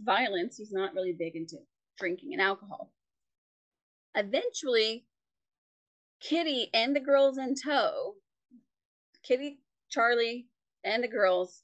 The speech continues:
all left London for New York City. In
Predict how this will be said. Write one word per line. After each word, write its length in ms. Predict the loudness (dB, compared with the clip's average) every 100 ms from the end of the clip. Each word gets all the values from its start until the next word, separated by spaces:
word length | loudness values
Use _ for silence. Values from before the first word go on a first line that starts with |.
| 0
all 240 | 2 4
left 260 | 2 -2 -2
London 300 | -2 -2 -8
for 60 | -6
New 180 | -6
York 180 | -6 -10
City. 400 | -12 -12 -12 -16 _ _ _ _ _ _ _ _ _ _ _ _ _ _
In 180 | 2